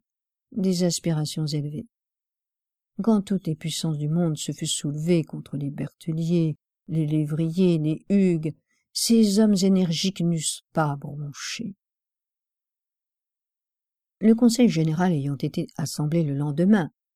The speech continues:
deux mars quinze cent dix-neuf, confirma l'alliance. Hugues et Malbuisson partirent immédiatement pour Fribourg avec ordre de signer l'engagement, dont la diète helvétique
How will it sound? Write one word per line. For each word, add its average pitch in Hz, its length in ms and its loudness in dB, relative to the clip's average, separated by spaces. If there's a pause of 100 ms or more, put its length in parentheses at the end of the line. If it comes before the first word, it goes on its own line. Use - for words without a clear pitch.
(140)
deux 156 320 0
mars 151 440 -2
quinze 139 180 -6
cent 151 140 -6
dix-neuf, 185 380 0 (560)
confirma 156 540 0
l'alliance. 147 760 -4 (920)
Hugues 247 380 6 (220)
et 160 160 2
Malbuisson 151 720 -2 (800)
partirent 170 540 -2
immédiatement 160 580 0
pour 196 160 2
Fribourg 143 560 -2 (120)
avec 170 320 0
ordre 151 480 -4 (420)
de 170 160 0
signer 190 400 4
l'engagement, 151 560 -2 (600)
dont 160 140 0
la 143 140 -2
diète 160 340 2
helvétique 165 680 0